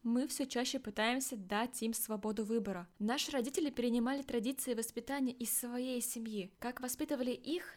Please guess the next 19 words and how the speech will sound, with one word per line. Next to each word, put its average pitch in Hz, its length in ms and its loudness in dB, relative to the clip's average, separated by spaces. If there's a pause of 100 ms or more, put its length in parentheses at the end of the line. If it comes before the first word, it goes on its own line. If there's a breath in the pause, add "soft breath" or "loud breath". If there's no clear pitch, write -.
так 277 240 -2
они 285 300 2
и - 20 0
воспитывали 240 520 0
нас, 220 440 -2
иногда 226 300 0
пытаясь 262 440 -2
исправить 233 500 -2
те 220 220 0
ошибки, 247 400 -4
которые, 233 480 -2
по 233 140 -6
их 220 300 -2
мнению, 226 320 2
совершили 220 500 -2
их 220 200 -4
родители, 202 500 -2
или 240 420 2
читая 208 760 0